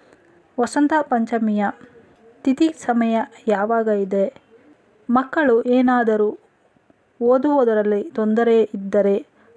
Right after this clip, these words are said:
ತೊದಲಿಕೆ ಇದ್ದರೆ, ಈ ವಸಂತ ಪಂಚಮಿಯ ದಿನ ಈ ಒಂದು ಸಣ್ಣ ಕೆಲಸ ಮಾಡುವುದರಿಂದ ಪರಿಹಾರ ಸಿಗುತ್ತದೆ. ಆ ಸಣ್ಣ ಕೆಲಸ ಯಾವುದು? ಈ ಎಲ್ಲ ಮಾಹಿತಿಯ ಬಗ್ಗೆ, ಜೊತೆಗೆ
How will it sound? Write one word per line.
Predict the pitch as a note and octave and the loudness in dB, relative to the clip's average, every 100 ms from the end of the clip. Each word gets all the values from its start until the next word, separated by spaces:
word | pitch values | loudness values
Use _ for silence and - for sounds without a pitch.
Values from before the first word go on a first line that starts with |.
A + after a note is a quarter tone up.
| _ | _
ತೊದಲಿಕೆ | B3 A#3 C4 C4+ C4+ B3 A3 | -2 0 2 0 2 2 0
ಇದ್ದರೆ, | F#3+ G3 G3 G3+ - _ _ _ | -2 0 0 -4 -10 _ _ _
ಈ | B3 D4+ C#4 | 0 2 2
ವಸಂತ | A3 G#3+ C4 C4+ D4+ | 0 0 0 0 -2
ಪಂಚಮಿಯ | B3 A3+ A#3+ A3 G#3 G3+ | -2 -2 -2 -2 -2 -2
ದಿನ | G#3 G#3 G#3 B3 B3 | 0 0 -2 0 0
ಈ | B3 | 2
ಒಂದು | A#3+ A3+ G#3+ | 2 2 0
ಸಣ್ಣ | - A3 A#3 B3+ - | -2 -2 0 0 0
ಕೆಲಸ | A3+ G#3+ A#3 A3 | -2 0 -2 -2
ಮಾಡುವುದರಿಂದ | G3+ G3+ G#3 G3+ G3 G3 G3 G3 - - _ _ _ _ _ _ | 0 0 0 0 0 -2 -2 -4 -6 -16 _ _ _ _ _ _
ಪರಿಹಾರ | A#3+ A#3 B3 B3 A#3 B3+ - | 0 2 2 2 2 0 -2
ಸಿಗುತ್ತದೆ. | A3 G#3+ - G3 F#3+ - _ _ - _ - A#3+ | -4 -2 -2 -2 -2 -6 _ _ -20 _ -6 -2
ಆ | C4 - | -2 -2
ಸಣ್ಣ | - A#3 B3 B3+ | -2 0 0 0
ಕೆಲಸ | A3+ G#3+ A#3 G#3+ | -2 -2 -2 0
ಯಾವುದು? | G3 G3 F#3+ F#3+ G#3 - - _ _ | 0 -2 -2 -2 -4 -6 -20 _ _
ಈ | B3+ C#4+ B3+ | 2 4 4
ಎಲ್ಲ | G#3+ A#3 C4 A#3+ | 2 2 0 0
ಮಾಹಿತಿಯ | A3+ G#3+ G#3+ G#3+ G3+ | 0 0 0 -2 -2
ಬಗ್ಗೆ, | G3 F#3 G3 F#3+ C#4 - _ _ _ _ - - _ - - | -2 -2 -2 -2 -4 -20 _ _ _ _ -20 -20 _ -20 -10
ಜೊತೆಗೆ | G#3+ A#3 A#3+ G#3+ | -4 0 0 0